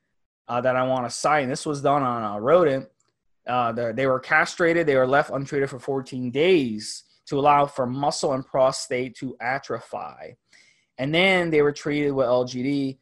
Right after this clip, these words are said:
after fourteen days, and they showed potent activity in the skeletal muscle, but very weak activity in the pros-, prostate, despite higher concentrations being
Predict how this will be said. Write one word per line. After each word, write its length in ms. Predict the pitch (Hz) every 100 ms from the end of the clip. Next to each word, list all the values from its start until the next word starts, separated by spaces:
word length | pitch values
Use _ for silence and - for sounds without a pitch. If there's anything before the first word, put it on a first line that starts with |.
| -
after 220 | - -
fourteen 500 | 127 170 190 190 190
days, 520 | 170 147 147 147 156 - _ _ _
and 120 | 127 135
they 80 |
showed 440 | 131 - 143 139 135
potent 440 | - 160 160 139
activity 440 | 139 135 147 139 135
in 60 |
the 60 | 120
skeletal 440 | - 123 120 123
muscle, 400 | 110 117 123 117
but 180 | 107 110
very 260 | 120 139 147
weak 240 | 143 139
activity 400 | 127 127 135 120
in 80 | 113
the 60 |
pros-, 420 | 107 - 135 147 - -
prostate, 540 | 160 196 - 82 80 _ _ _ _ _ _ _ -
despite 500 | 131 - - 143 147
higher 320 | - 131 127
concentrations 720 | 127 131 131 - 117 113 117
being 260 | 110 117 113